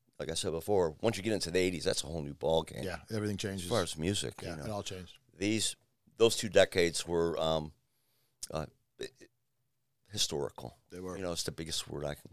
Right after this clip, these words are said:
Speaker 1: think of right now.
Speaker 2: Real quick, I, I was gonna ask you about the, uh, when you were talking about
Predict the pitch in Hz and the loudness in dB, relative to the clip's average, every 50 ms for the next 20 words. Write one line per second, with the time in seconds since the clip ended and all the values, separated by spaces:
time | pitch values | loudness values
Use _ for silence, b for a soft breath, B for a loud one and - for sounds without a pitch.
0 | _ _ - - - - - _ _ - - - - - - - - - - - | _ _ -20 -18 -18 -20 -20 _ _ -20 -20 -20 -20 -20 -20 -20 -20 -20 -20 -20
1 | - - - - - 220 233 - 247 220 160 160 151 151 - - 156 156 151 139 | -20 -20 -16 2 6 6 8 12 12 12 12 12 12 12 12 8 8 8 8 6
2 | 170 160 156 151 156 165 160 - - 151 135 123 147 139 135 117 - b b b | 6 4 4 6 6 4 4 6 4 4 6 8 8 8 8 6 4 b b b
3 | b b b b b b _ 139 139 139 135 135 139 131 123 120 110 - - _ | b b b b b b _ 8 10 12 12 12 12 10 10 8 6 2 -2 _
4 | - 131 131 143 139 143 131 - 156 151 143 147 143 135 131 135 127 120 - | -2 0 2 6 6 6 8 10 8 8 10 8 6 8 10 10 10 8 6